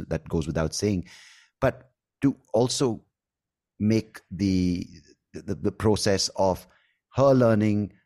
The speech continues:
a part of your learning and vice versa, I think it just makes it that much more, you know, it's one person or two people in that process. But I feel that that growth, that, that connection is so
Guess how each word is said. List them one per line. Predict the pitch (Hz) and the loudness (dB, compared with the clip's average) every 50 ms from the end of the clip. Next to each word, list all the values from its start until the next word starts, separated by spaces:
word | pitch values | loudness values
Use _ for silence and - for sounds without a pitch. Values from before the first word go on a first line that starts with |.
| _ _ | _ _
a | - | -4
part | - 110 104 101 98 | -2 0 0 0 0
of | 82 | 0
your | 87 107 110 113 117 | 2 4 4 4 4
learning | 107 92 90 90 90 90 87 87 | 4 4 4 2 2 2 0 0
and | 87 82 | -2 0
vice | 92 87 82 - - | -2 -2 -2 -4 -2
versa, | - 113 120 120 - 107 87 82 - - - _ _ _ _ - | 0 0 0 0 0 -2 -2 -2 -6 -14 -20 _ _ _ _ -8
I | 139 | -4
think | 147 180 185 180 | -2 -2 -2 -2
it | 151 - | -4 -4
just | - - 147 135 - - | -4 -4 -2 -2 -2 -2
makes | 107 104 107 113 113 - - - | 0 2 2 0 0 -2 -2 -4
it | 117 - - | -4 -2 0
that | 98 92 - - | -2 -2 0 -2
much | 104 104 101 - - - | 0 0 0 -2 -4 -4
more, | 98 98 98 95 95 95 95 95 95 87 - - _ _ _ _ _ _ _ _ _ _ _ _ _ _ _ _ _ _ - | -2 0 0 2 2 2 2 2 0 0 -4 -12 _ _ _ _ _ _ _ _ _ _ _ _ _ _ _ _ _ _ -2
you | 110 104 | 0 0
know, | 101 87 78 - | 0 0 -4 -8
it's | - 107 - - | -10 -10 -8 -8
one | 92 87 101 113 120 113 | -4 -2 0 0 0 2
person | - 113 104 101 - - 95 98 95 | 2 2 0 0 0 -4 -4 -4 -4
or | - - | -6 -6
two | - - 113 117 | -4 -4 -4 -2
people | - 113 101 - 98 92 | 0 -2 -2 0 0 0
in | 87 | 0
that | 87 85 - - | 0 -2 -2 -2
process. | - 90 87 - 90 85 | -4 -4 -2 -2 -4 -6
But | - - 113 92 | -4 -4 -4 -4
I | 107 | -4
feel | - - 135 135 113 - - - - - - _ _ _ | -4 -2 -2 -2 -2 -4 -12 -20 -20 -20 -20 _ _ _
that | - 95 92 - _ | -4 -4 -4 -4 _
that | - 98 95 - 80 | -4 -4 -4 -4 -4
growth, | 95 101 113 120 123 117 101 - - - - _ _ _ _ _ _ | -2 0 2 2 4 2 2 0 -2 -12 -20 _ _ _ _ _ _
that, | 101 98 92 - 87 | -2 -2 -2 -2 -2
that | 92 92 90 - _ | -4 -4 -4 -6 _
connection | - 110 98 104 110 - - - 120 104 | -4 -2 0 0 -2 -2 -4 -4 -2 -2
is | 95 - | -2 -4
so | - - - 131 127 131 139 139 135 120 - - | -6 -4 -2 0 2 2 2 2 2 0 -4 -8